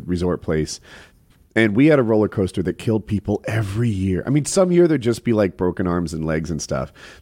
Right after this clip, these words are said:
And you might be thinking, like, "I bet this was a pretty badass roller coaster." It wasn't, Kyle.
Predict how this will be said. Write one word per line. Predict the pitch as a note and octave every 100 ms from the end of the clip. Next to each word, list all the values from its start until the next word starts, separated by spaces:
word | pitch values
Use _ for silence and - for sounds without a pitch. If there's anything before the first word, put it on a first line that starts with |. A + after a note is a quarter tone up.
| _ _ -
And | C#3+
you | C#3+
might | D#3 D#3+
be | A#2+
thinking, | D#3 F3 D3 E2
like, | D2+ C#2+
"I |
bet | E2+ B2 E3
this | E4 -
was | -
a |
pretty | F2+ - D#2+ D2
badass | D2+ D2 C2 A#1 -
roller | C#3+ A3 B3+
coaster." | - - - - - - _ -
It | G#2+
wasn't, | F#2 A#2 F#2+ E2+ D2
Kyle. | D#2 C2+ C2